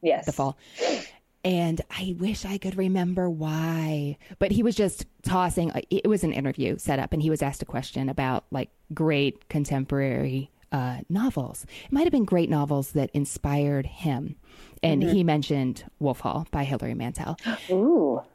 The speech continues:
Speaker 2: Which he was kind of saying it was a funny contrast because she is all about being super authentic and true to history. And he turned The Underground Railroad into, like, the subway.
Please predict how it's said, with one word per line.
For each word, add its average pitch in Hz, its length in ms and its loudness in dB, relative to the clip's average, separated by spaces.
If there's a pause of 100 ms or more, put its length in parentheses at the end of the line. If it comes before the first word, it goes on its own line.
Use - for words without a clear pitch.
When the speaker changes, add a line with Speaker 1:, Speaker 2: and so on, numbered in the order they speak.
Speaker 2:
Which 233 260 4
he 254 160 4
was 269 160 2
kind 269 280 2
of 247 100 4
saying 170 320 2
it 147 40 2
was 165 100 0
a 165 40 0
funny 165 240 0
contrast 143 500 -2
because 165 260 0
she 214 300 0
is 175 100 2
all 160 160 4
about 147 260 0
being 147 280 0
super 151 800 0
authentic 143 600 0
and 135 80 -2
true 143 220 -4
to 147 60 -8
history. 147 600 -2 (480)
And 151 200 2 (100)
he 277 220 2
turned 151 320 2
The - 100 0
Underground 151 380 0
Railroad 175 440 2
into, 147 280 0
like, 139 200 -2 (280)
the 151 40 0
subway. - 400 -2